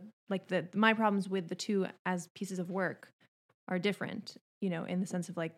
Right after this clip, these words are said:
The Cosby Show as the show and other shows that exist in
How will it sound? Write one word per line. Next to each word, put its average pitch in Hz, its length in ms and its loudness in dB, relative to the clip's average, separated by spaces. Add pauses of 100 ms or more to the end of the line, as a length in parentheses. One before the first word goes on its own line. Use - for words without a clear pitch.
The - 80 -8
Cosby 190 300 2
Show 175 360 -2 (600)
as 185 180 2
the - 80 -6
show 214 540 6 (200)
and 175 600 0
other 196 220 4
shows 175 320 0
that 175 100 0
exist 190 420 0
in 180 300 0